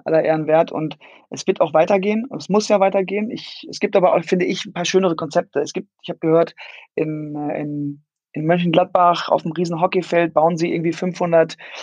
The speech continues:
ähm, Strandkörbe auf, so. Und da sitzen halt Leute in Strandkörben, was ich schon per se ein bisschen schöner finde, ähm, weil's erstens Outdoor ist. Okay, Outdoor ist immer besser als Indoor, ähm, für sowas.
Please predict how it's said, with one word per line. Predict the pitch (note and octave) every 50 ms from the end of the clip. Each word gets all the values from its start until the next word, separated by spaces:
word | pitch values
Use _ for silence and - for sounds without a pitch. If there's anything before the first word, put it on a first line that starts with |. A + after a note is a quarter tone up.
| - _ _ _ -
ähm, | D#3+ D3+ D3+ D3+ D3+ D3+ D3 D3 _ _ _ _ - - -
Strandkörbe | - - F#3 G#3 A3+ - - E3+ D#3 C#3 C#3 -
auf, | - - - -
so. | - - - - D3+ - - - _ _ _
Und | - F3 D#3+ -
da | E3 D#3+
sitzen | F3 F#3 - - F#3
halt | F3 E3+
Leute | F3 F3 F#3 F#3 F#3+
in | F3
Strandkörben, | - - F#3 G#3 A3+ G#3+ - F3+ F3 D#3+ D3+ D3
was | D#3 E3 D#3+
ich | E3 - - -
schon | - F#3 F#3 F3+ F3 - _
per | - F3+ F3+ D#3+
se | F3 G3 G3+ F#3+
ein | G3 - - - - _ _
bisschen | F#3+ F3+ - G#3 F3+
schöner | - - A3 A3+ A3 G3 F3+
finde, | - G3+ F#3+ F#3+ F#3 F#3 F3+ F3+ F3+ F3+ - - - _ _ _ _
ähm, | - - E3+ E3+ E3+ E3 E3 E3 F3+ G#3+ - _ _ _ _ _ _ _ _ _
weil's | - E3 F3 - -
erstens | - C#3+ F3 - - E3+ -
Outdoor | - E3+ G3 F#3+ G#3 F#3+ F3+ -
ist. | - G#3 G3+ -
Okay, | - - - E3+ D#3+
Outdoor | D#3 E3 E3 F3 E3
ist | E3 E3
immer | F#3+ F#3+ F#3+ F3+
besser | F3+ F3 - - D3+
als | D3+ D#3+ -
Indoor, | - - F3+ F3+ F3+ F3 F3+ F3+ F3 _ _ - - _ _ _ _ _ _ _ _ _
ähm, | - D#3 D3+ D3+ D3+ D3+ D3+ D3 - _ _ _ _
für | - D#3+
sowas. | D#3 D#3+ D#3 E3 E3 D#3+ D#3+ - -